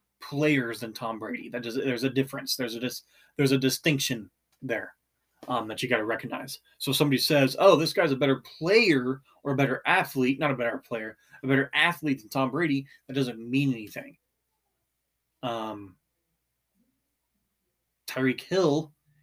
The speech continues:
is a better athlete than Tom Brady, but Tom Brady is a better player than Tyreek Hill. Okay, you get my point. I'm not going any further on that. I'm glad Deshaun Watson's back.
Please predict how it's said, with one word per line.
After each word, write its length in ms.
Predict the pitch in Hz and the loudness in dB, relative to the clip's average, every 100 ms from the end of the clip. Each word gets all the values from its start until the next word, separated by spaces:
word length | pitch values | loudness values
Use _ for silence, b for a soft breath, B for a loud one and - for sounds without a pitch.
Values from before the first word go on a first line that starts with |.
| - | -10
is 120 | 131 | -6
a 60 | 120 | -4
better 300 | 123 110 - | -4 -6 0
athlete 440 | 196 214 151 160 156 | 2 2 0 -2 -2
than 100 | 131 | -2
Tom 260 | 127 123 | 0 2
Brady, 440 | 139 214 156 147 B B B B | 2 2 2 -2 B B B B
but 160 | 139 135 | -8 -4
Tom 260 | 127 120 | -4 -2
Brady 460 | 113 226 190 170 160 b - | 4 4 4 -2 -6 b -6
is 120 | 131 | 2
a 60 | 135 | 2
better 220 | 131 123 | 2 0
player 360 | - 170 160 | -2 0 2
than 100 | 139 | 0
Tyreek 260 | 131 123 123 | 0 -2 -2
Hill. 140 | 123 - _ _ | -4 -8 _ _
Okay, 220 | - 117 - - | -6 -6 -6 -4
you 140 | 127 | -2
get 40 | |
my 60 | 120 | -2
point. 280 | 123 113 - _ _ - | -6 -10 -12 _ _ -8
I'm 120 | 123 | -2
not 140 | 127 131 | 2 2
going 160 | 127 | 0
any 80 | 123 | -2
further 260 | 127 123 117 | -4 -4 -6
on 80 | |
that. 160 | - - B B B | -8 -12 B B B
I'm 160 | - 139 | -2 2
glad 160 | 151 143 | 4 2
Deshaun 240 | 156 151 | 0 0
Watson's 280 | 143 139 120 | 0 -2 -4
back. 380 | 123 127 135 | 0 0 -2